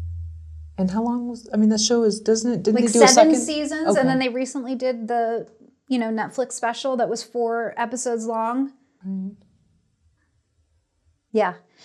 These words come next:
Speaker 2: But there's great, like, you know, I, I love the show, so I've watched interviews and things like that behind the scenes, and I read Lauren Graham's, one of her books. <clears throat> And Lauren Graham talks about how she played, uh, Alexis Bledel's mother.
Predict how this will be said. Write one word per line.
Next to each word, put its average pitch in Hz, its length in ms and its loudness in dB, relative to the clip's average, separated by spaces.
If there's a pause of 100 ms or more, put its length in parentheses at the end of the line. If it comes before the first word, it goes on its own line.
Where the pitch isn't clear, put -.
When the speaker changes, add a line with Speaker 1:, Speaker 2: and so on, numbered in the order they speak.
Speaker 2:
But 285 120 4
there's 339 180 0
great, 294 180 2
like, 285 340 0
you 269 140 0
know, 240 240 0
I, 220 380 -4
I 240 140 2
love 220 240 0
the 226 60 -6
show, 190 200 -4
so 196 120 -8
I've 190 100 -6
watched 180 360 -6
interviews 196 400 0
and 185 140 -10
things 196 180 -8
like 226 140 -6
that 262 180 0
behind 220 260 -6
the 220 60 -6
scenes, 233 240 -4
and 202 100 -10
I 196 60 -8
read 196 180 -4
Lauren 196 280 -12
Graham's, 196 360 -10
one 214 120 -12
of 190 60 -14
her 202 100 -8
books. 202 420 -6 (640)
<clears throat> - 200 -6 (160)
And 294 120 2
Lauren 294 200 4
Graham 294 220 2
talks 247 360 -2
about 226 320 0
how 202 420 -2
she 226 200 -4
played, 202 460 0 (680)
uh, 196 340 2
Alexis 208 380 -2
Bledel's 185 340 -6
mother. 131 380 -8